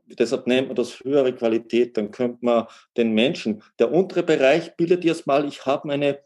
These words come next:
physische Struktur etwas ausgeglichen. Der Prozess wird nie zu Ende sein. Aber es ist etwas ausgeglichen.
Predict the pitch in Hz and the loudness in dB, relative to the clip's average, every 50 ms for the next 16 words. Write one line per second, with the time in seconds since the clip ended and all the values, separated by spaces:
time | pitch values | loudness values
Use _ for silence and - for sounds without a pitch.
0 | _ _ _ - - 175 180 170 - 175 143 - - - - - 139 - - _ | _ _ _ -16 -10 -8 -8 -6 -6 -8 -8 -8 -14 -16 -12 -12 -12 -14 -12 _
1 | - 151 165 185 175 - - - 143 139 - 117 123 120 120 - - - - - | -2 0 2 2 0 -2 -6 -8 -10 -10 -2 0 0 0 0 0 -6 -8 -8 -4
2 | - 92 87 - - 92 - - - 156 156 - 170 180 180 180 190 180 160 170 | -6 -6 -6 -4 -2 -2 -2 0 0 -4 -4 0 0 0 0 2 0 0 2 0
3 | 185 180 - 170 135 117 110 104 90 - - 85 69 - _ _ _ _ _ _ | -2 0 0 -2 0 0 0 -2 -4 -4 -6 -8 -8 -8 _ _ _ _ _ _
4 | _ _ _ _ _ _ _ _ _ _ _ _ _ _ _ _ _ _ _ _ | _ _ _ _ _ _ _ _ _ _ _ _ _ _ _ _ _ _ _ _
5 | _ _ _ _ - 120 139 156 180 165 156 156 - - _ - 120 117 - - | _ _ _ _ 2 2 4 4 4 2 2 0 -6 -10 _ -8 -8 -6 -6 -6
6 | 151 - - 139 - - 104 - - - 117 127 123 - - 117 104 _ - 92 | -6 -2 -2 -4 -2 -2 -6 -6 0 2 2 2 2 0 -6 -12 -12 _ -4 -4
7 | 87 85 - - 80 | -4 -4 -6 -16 -16